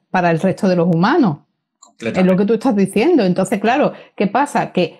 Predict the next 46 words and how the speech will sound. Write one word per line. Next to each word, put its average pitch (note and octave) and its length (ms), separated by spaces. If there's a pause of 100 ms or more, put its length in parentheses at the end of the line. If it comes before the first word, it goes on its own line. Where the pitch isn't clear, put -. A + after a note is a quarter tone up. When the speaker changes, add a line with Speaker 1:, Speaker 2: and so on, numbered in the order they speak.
(120)
Speaker 1:
evidentemente E3+ 760
me F#3+ 100
va F#3 100
a F3 40
generar F3+ 360
un G3+ 120
sentimiento F3 480
de F#3 100
frustración F#3+ 440
porque G#3 240
es F3+ 60
imposible A3 520
que D#3 120
llegue. G#3 280
Es F#3+ 60
que - 120
el F3 80
reto F#3 260
de G3 80
veinte G#3 280
días B3+ 180
yo G3+ 100
no G#3 140
puedo A#3+ 160
llevarlo F3 280
a E3 80
cabo A#3+ 280
porque F3 240
es E3 60
que G3+ 140
mi F#3+ 160
nivel F3 400
de G#3+ 100
vida B3 320
no A#3+ 220
es A3 240
el F#3+ 180
nivel F3+ 280
de F3 100
vida E3 240
que E3+ 120
esa E3+ 220
persona F3+ 320
<laughs> G3 40
está - 140
llevando. G#3+ 600